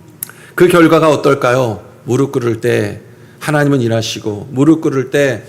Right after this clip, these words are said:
관계가 회복될 것이고, 무릎 꿇을 때 사랑이 흘러갑니다.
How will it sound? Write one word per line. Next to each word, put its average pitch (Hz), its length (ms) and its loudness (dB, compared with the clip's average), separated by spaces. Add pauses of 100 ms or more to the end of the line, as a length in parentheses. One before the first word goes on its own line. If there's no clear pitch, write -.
(240)
관계가 165 420 2
회복될 147 400 -2
것이고, 113 440 -8
무릎 170 280 4
꿇을 143 280 2
때 151 300 0 (280)
사랑이 120 560 -4
흘러갑니다. 104 1160 -6